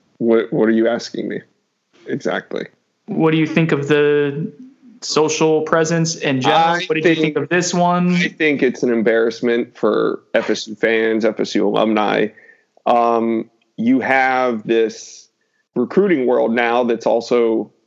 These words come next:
Speaker 1: overlaps into social media, and really the recruiting game itself is now played on social media. And I, and I don't just mean from a,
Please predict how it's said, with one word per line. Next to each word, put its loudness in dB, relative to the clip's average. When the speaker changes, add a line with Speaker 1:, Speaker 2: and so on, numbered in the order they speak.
Speaker 1:
overlaps 0
into -2
social -4
media, 0
and -2
really 2
the 0
recruiting 0
game 0
itself 0
is -6
now -4
played 0
on -8
social -8
media. -10
And 2
I, 2
and 0
I 2
don't 0
just -4
mean 2
from 0
a, -2